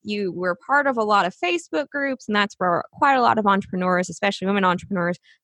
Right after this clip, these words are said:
kinda get started. We're like, "Well, I've gotta find a community. It's free to join a Facebook group. Let's see what people have to say." And then there's a lot of misinformation, especially about, like, how to run your business and misinformation around, like, all the different things that you need.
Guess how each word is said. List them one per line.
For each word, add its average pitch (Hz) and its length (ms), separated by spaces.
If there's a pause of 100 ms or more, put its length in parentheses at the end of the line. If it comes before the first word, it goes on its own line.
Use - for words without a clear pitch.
(100)
kinda 247 160
get 214 180
started. 175 420
We're 170 100
like, 175 220
"Well, 247 260 (300)
I've 196 120
gotta 226 200
find 208 180
a 196 60
community. 269 520
It's 190 180
free 202 200
to 180 60
join 185 200
a 185 40
Facebook 262 380
group. 233 200
Let's 175 160
see 202 140
what - 120
people 175 200
have 170 260
to - 80
say." 220 440 (240)
And 247 100
then 285 80
there's 349 140
a 359 80
lot 196 340
of 180 120
misinformation, 165 1120
especially 269 520
about, 165 280
like, 160 180 (140)
how 165 160
to 175 100
run 160 240
your 165 120
business 240 500 (280)
and 294 100
misinformation 311 720
around, 214 220
like, 180 160
all 170 140
the 165 80
different 156 260
things 151 200
that 151 140
you 170 100
need. 87 280